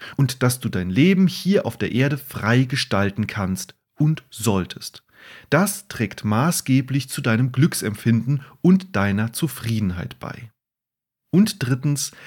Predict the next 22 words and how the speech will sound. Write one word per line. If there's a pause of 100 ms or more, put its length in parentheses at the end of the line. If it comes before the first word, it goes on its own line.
(220)
der
Gedanke,
dass
nach
deinem
Tod
nicht
alles
aufhört (220)
und
dass
du
viel
mehr
als
deine
aktuelle (200)
Rolle (300)
oder
dein
Ego
bist,